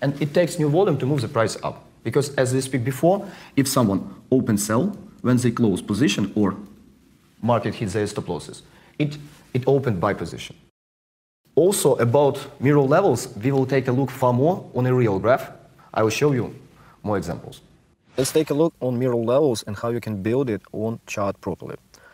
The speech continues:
What is mirror level? Let's take a look for a start on the structure on,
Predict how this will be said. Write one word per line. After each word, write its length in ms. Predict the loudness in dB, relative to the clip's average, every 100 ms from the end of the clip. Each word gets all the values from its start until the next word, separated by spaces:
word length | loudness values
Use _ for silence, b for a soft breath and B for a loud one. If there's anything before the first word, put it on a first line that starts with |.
| b b b b _ _ _ _
What 220 | -2 0
is 220 | 0 0
mirror 420 | -2 -2 0 2 2
level? 280 | 2 -2 -2
Let's 180 | -4 -4
take 180 | -4 -4
a 60 |
look 140 | -4 -4
for 160 | -4
a 20 |
start 260 | -4 -2 -2
on 100 | -2
the 80 | -6
structure 440 | -4 0 0 0 -6
on, 180 | -6